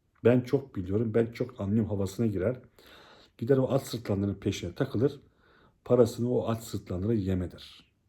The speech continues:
Daha açık nasıl anlatayım, nasıl konuşayım bilmiyorum ama umarım bu videoda her şeyi açık ve net bir şekilde söylemişimdir, anlatmışımdır.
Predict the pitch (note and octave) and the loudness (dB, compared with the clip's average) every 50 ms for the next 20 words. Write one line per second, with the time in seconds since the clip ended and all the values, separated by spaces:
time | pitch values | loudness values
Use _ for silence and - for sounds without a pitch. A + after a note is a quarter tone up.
0 | _ _ _ _ _ _ _ _ _ _ _ _ _ - G2 G#2 G2+ A#2+ A#2 - | _ _ _ _ _ _ _ _ _ _ _ _ _ -2 -2 -2 0 -2 -2 -2
1 | G#2 G2+ - A#2+ - - B2 B2 A#2+ - G2 F2 E2+ E2+ D#2+ - - F2+ G#2 A2 | -4 -4 -6 -8 -6 -4 -4 -2 -2 -4 -8 -8 -8 -8 -10 -10 -10 -8 -6 -6
2 | A2+ G#2+ - G2+ - - F2 E2+ E2+ - - B2 C3 C3 A#2 A#2+ A2 G2 E2 D2+ | -6 -8 -8 -10 -12 -12 -12 -12 -12 -10 -10 -8 -6 -4 -2 -2 -2 -2 -2 -6
3 | D2+ E2+ B2+ C3 - - G2+ E2+ F#2+ B2 C#3+ - - _ - G#2 G2+ F#2+ E2+ F2+ | -8 -8 -10 -8 -8 -6 -6 -4 -4 -6 -6 -8 -12 _ -4 -4 -2 -2 -2 -2
4 | G#2+ A2 G2+ G2+ G2 F#2 F#2 D#2 E2+ G#2+ A#2 - - - - - - - - - | -2 -2 -2 -2 -4 -4 -6 -6 -4 -6 -6 -6 -10 -20 -20 -20 -20 -14 -8 -4
5 | G#2+ G#2+ G#2+ - - F2 F#2 - - - F#2 - - - - - F2+ G#2+ G#2+ - | -4 -2 -4 -4 -6 -10 -14 -12 -10 -10 -10 -10 -10 -12 -10 -8 -8 -8 -8 -8
6 | - - - G2+ F#2 F2+ - - E2+ D2+ D#2+ F#2 A#2 - - C#3+ C3 B2+ C#3 D3 | -10 -12 -10 -10 -10 -10 -10 -10 -12 -10 -8 -6 -6 -4 -2 -2 -2 -2 -2 -4
7 | - - - F2+ F#2 F#2+ F2+ - - C3+ - - D3 C#3+ D#3+ F3+ - | -6 -8 -10 -10 -8 -8 -8 -10 -10 -10 -6 -4 -2 0 0 0 -2